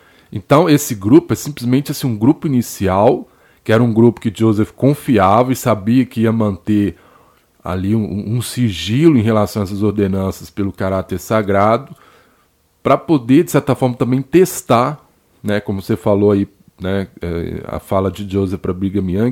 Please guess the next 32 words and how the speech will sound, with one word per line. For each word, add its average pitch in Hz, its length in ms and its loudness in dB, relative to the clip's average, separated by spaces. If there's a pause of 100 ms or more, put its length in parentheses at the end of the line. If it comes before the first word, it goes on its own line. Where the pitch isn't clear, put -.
(100)
que 85 160 -8
não 98 120 -2
era 110 160 2
algo 107 220 0
perfeito, 110 920 0 (420)
precisava 101 680 -2
ainda 101 160 -2
ser - 180 -4
estruturado. 101 1080 -4 (500)
Então, 120 220 2
o 127 60 0
quórum 131 300 6
dos, 123 380 0
do, 104 220 2
do, 85 760 -4 (180)
dos 95 160 -8
ungidos 104 360 -2
tem 147 180 2
essa 151 200 -2
função, 90 640 -8 (260)
além 92 320 -4
de 104 80 -10
servirem 110 440 0
como 131 220 -2
oficiantes. 151 640 -2
A 95 40 -4
gente 107 160 -4
sabe, 117 360 0
né, 101 120 0
no 104 120 -4
templo 101 420 -6
hoje, 95 340 -2